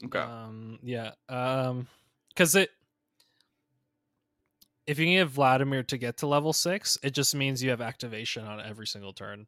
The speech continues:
Speaker 2: you know, like, regardless of what you draw, like, most of your other cards will synergize around it. So,
Speaker 1: Mm-hmm.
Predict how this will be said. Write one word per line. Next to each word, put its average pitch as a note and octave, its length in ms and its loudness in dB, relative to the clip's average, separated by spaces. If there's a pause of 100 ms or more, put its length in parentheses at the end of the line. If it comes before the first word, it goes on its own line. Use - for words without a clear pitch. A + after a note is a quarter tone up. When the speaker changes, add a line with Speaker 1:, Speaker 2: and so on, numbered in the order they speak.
(120)
Speaker 2:
you A#2 100 -10
know, A2+ 260 -6 (180)
like, A#2+ 120 -8
regardless A2 540 -6
of A2 60 -12
what G#2 140 -8
you G#2 100 -10
draw, G#2 340 -8 (500)
like, A#2 140 -10
most B2+ 180 -2
of - 60 -2
your A#2+ 80 -2
other A2+ 120 -8
cards G#2+ 280 -6
will G#2+ 80 -10
synergize G#2+ 520 -8
around A2 240 -10
it. A2+ 100 -10 (420)
So, - 240 -10 (540)
Speaker 1:
Mm-hmm. G2+ 360 -8